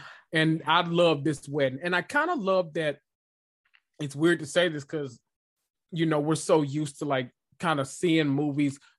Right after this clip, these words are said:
from the white male perspective, but I kinda love that, like, they purposely use Bruno in a way on this show to, like, have him asking things so that, like,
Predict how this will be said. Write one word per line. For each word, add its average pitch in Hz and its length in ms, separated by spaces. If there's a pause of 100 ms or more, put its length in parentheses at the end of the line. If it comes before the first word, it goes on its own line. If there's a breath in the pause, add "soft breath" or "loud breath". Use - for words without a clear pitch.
from 160 460
the 143 80
white 139 340
male 139 260
perspective, 147 720 (340 loud breath)
but 160 180
I 160 80
kinda 233 340
love 180 380
that, 160 120
like, 147 240
they 160 140
purposely 180 640
use 151 440
Bruno 160 580
in 143 80
a 139 40
way 143 180
on 139 140
this 131 140
show 143 420 (280 loud breath)
to, 160 100
like, 147 200
have 156 340
him 147 280
asking 151 460
things 156 500 (220 soft breath)
so 170 400
that, 151 320
like, 143 260